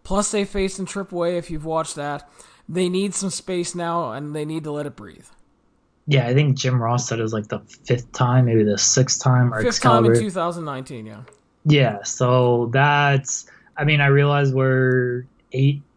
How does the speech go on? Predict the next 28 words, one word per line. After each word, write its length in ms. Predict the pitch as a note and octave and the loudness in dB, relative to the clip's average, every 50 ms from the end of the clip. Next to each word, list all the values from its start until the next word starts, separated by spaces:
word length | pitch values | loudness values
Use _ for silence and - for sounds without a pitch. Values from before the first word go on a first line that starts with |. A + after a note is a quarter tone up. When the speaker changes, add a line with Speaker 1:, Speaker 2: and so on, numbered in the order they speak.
| - | -4
Speaker 2:
almost 300 | C#3+ B2+ B2 B2 A#2 G#2 | -2 0 0 0 0 0
nine 240 | C3+ A#2+ B2+ C3 C3 | 0 0 2 2 4
months 260 | B2 B2+ B2+ B2+ - | 4 4 2 2 2
into 180 | B2+ B2 B2+ C3 | 0 0 2 2
the 100 | B2 A#2+ | 2 2
year. 400 | A#2 A#2+ B2+ B2+ C3+ C#3 C#3+ C#3 | 2 4 4 6 6 6 4 4
That's 280 | C#3 C3 B2+ B2+ B2+ - | 2 0 -2 -2 -2 -4
still 380 | - - C3+ C#3 C3+ C3 B2+ | -6 -2 0 2 2 2 2
a 0 | |
lot, 580 | B2 A2+ A2+ A#2 A#2+ A#2 A#2 A#2 A2+ G#2 - - _ _ - - | 0 0 -2 -4 -4 -4 -2 -2 -4 -4 -6 -10 _ _ -10 -4
considering 760 | - A#2+ A2 - - A#2+ A2+ A#2 A#2 A#2 A2+ A2+ A2 A2 G#2+ | -2 -2 0 2 0 2 4 4 4 4 4 2 2 2 2
that, 380 | A2+ G#2+ G#2+ G#2+ G#2+ G#2+ G#2 - - - - - - _ _ _ _ _ _ _ _ _ _ _ _ _ _ _ _ _ - | 2 2 4 4 2 0 0 -4 -10 -20 -20 -20 -20 _ _ _ _ _ _ _ _ _ _ _ _ _ _ _ _ _ -2
uh, 500 | C#3 B2+ B2 B2 A#2 A#2 B2+ B2+ C3 B2+ | 0 0 0 0 -2 0 2 4 4 4
they, 60 | B2 | 4
there 380 | A#2 C3 B2+ B2+ B2+ B2+ B2+ B2+ | 4 4 4 4 4 2 2 4
haven't 280 | B2 D3 E3 E3 E3 D3 | 4 2 2 2 2 0
been, 160 | D3 D3 C#3 | 2 2 0
like, 180 | C3 A#2+ A2 A#2+ | 0 -2 -4 -4
that 200 | B2+ B2+ C#3 - | -4 -4 -4 -2
many 260 | C#3+ C#3 C3+ C3+ C3+ C3+ | 0 0 0 0 2 0
A 40 | C3+ | 0
E 160 | C3 B2+ B2 | 0 0 0
W 280 | C3 C3 B2 B2 A#2 A2+ | 0 0 0 0 -2 -4
shows. 260 | - - - - - | -4 -6 -10 -4 -2
There's 160 | - A#2 C#3+ | 0 2 4
only 180 | C#3 C3+ D3+ C3+ | 6 6 6 6
been 180 | C#3+ C#3 C3+ | 8 6 6
four. 520 | - - - F3 E3 C#3 A2+ A#2+ A2+ - | 4 4 2 4 4 4 2 0 -4 -8